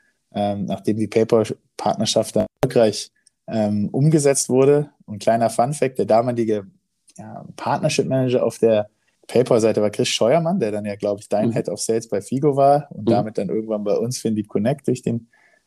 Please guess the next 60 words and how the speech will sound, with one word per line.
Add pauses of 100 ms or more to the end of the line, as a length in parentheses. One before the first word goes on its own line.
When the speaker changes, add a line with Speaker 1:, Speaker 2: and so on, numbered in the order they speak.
(160)
Speaker 1:
Merger.
Und,
ähm,
der
Arnulf
Käse, (140)
der
Geschäftsführer (480)
und,
glaub
ich,
auch
ein
guter (140)
Bekannter
von
dir,
ist
heute
Vorstand
von
der
D
K
B
und
so
schließt
sich
manchmal
der
Kreis. (240)
Da
doch
an
den
Teilnehmern
und,
äh,
Seiten
werden
gewechselt
und,
äh,
wenn
es
überhaupt
Seiten
gibt,
ich
meine,
das
machen
wir
ja
gar
nicht
immer
so
auf,